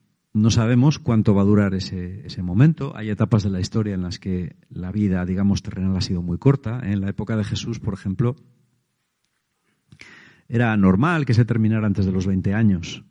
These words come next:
Para la, para más de la mitad de la gente, la vida terminaba antes de los veinte años. La vida era muy corta.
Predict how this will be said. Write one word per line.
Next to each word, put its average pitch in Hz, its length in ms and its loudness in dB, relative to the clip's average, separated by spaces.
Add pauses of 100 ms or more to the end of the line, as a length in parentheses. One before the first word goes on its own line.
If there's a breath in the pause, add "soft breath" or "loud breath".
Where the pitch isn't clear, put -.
(880)
Para 101 200 -2
la, 98 240 -2 (200)
para 107 180 -6
más 123 260 6
de 147 60 6
la 139 80 2
mitad 123 240 2
de 120 80 -2
la 117 80 0
gente, 120 340 0
la 110 120 -4
vida 117 300 -2 (420 soft breath)
terminaba 110 720 -2
antes 113 300 -2
de 92 40 -6
los 95 160 -2
veinte 95 240 -4
años. 90 420 -8
La 101 80 -8
vida 101 140 -2
era 104 160 -2
muy 110 240 0
corta. 113 420 -4